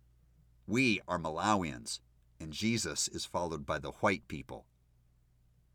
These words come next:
The next night, Friday, the sister was going to church again.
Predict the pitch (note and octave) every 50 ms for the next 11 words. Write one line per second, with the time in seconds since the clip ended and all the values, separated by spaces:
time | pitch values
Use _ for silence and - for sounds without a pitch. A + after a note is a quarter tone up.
0 | _ _ _ _ _ _ _ _ _ _ _ _ _ _ - A#2 A#2 D3 D3 -
1 | - - G#2 D#2 D2 F#2 B2 C3+ - _ _ _ _ _ _ _ - - F#2+ G2
2 | G#2+ F#2 C2 C#2 D#2+ G#2+ B2+ - - _ _ _ _ _ _ _ _ _ _ _
3 | _ _ - _ - - B2 B2 - F#3+ G3 - - D#3+ C#3+ B2 A#2+ D3+ D#3 D3
4 | C#3 B2 - - D#3 D3+ C#3+ C#3+ A#2+ C3+ F#3 A#3 - F2 C2+ -